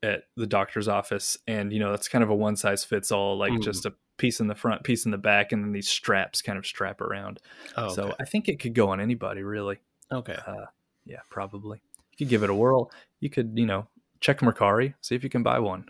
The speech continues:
Speaker 1: Wear it around the
Speaker 2: Yeah.
Speaker 1: house.
Speaker 2: Maybe I'll use it as my, as my weightlifting vest.
Speaker 1: Yeah. <laughs> Yeah. <laughs> It was, uh, it was a good time.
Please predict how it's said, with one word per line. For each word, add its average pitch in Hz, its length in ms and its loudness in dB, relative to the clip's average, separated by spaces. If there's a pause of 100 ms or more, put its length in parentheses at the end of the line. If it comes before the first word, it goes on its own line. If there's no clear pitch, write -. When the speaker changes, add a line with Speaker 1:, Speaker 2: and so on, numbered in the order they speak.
(180)
Speaker 1:
Wear 107 140 -4
it - 40 -6
around 185 60 4
the 190 40 4
Speaker 2:
Yeah. 180 180 0
Speaker 1:
house. - 360 -12 (180)
Speaker 2:
Maybe 120 240 -2
I'll 117 120 0
use 113 180 -4
it 110 100 -8
as 110 160 -8
my, 104 260 -8 (380)
as 110 100 -14
my 101 240 -8 (160)
weightlifting 107 560 -10 (220)
vest. 107 400 -8 (200)
Speaker 1:
Yeah. 110 220 -8 (220)
<laughs> - 200 -18
Yeah. 123 200 4 (300)
<laughs> - 680 -6
It 117 160 -2
was, - 200 -4
uh, 101 180 0 (460)
it 156 60 -10
was 127 100 -2
a 117 40 -2
good 113 180 0
time. 110 320 -6